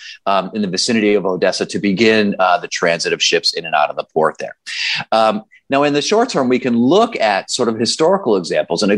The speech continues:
good one is, uh, the nineteen ninety-one Gulf War. And in nineteen ninety-one, um,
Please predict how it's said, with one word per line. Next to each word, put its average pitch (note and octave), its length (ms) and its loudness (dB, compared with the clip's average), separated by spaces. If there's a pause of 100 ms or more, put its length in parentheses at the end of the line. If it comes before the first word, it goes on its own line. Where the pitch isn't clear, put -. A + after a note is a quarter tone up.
(120)
good A3 160 4
one G#2+ 400 2 (320)
is, A#2 520 4
uh, G#2+ 680 4
the G#2 80 -2
nineteen C3 400 0
ninety-one A2 480 2
Gulf E2 340 0
War. - 160 -4 (560)
And A#2+ 640 4
in C3+ 280 0
nineteen F#3 340 0
ninety-one, A#2 760 -2
um, G#2 640 0